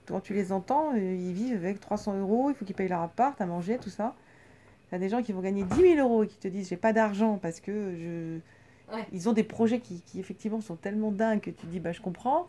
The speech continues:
Speaker 1: Euh, d'autres qui te disent, euh, je peux, voilà, je, je,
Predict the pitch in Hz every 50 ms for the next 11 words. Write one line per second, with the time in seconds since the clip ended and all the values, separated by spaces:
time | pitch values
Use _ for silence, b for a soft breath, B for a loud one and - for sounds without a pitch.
0 | B B B B B B B B - - 190 196 190 190 196 190 190 285 311 302
1 | 302 - 240 - 214 202 - 214 196 180 214 247 254 226 196 190 180 175 175 175
2 | 175 175 B B B B B B B B - - - 180 175 170 180 185 185 185
3 | 180 - - 185 185 175 180 175 175 175 175 175 175 208 214 247 247 214 185 185
4 | 180 180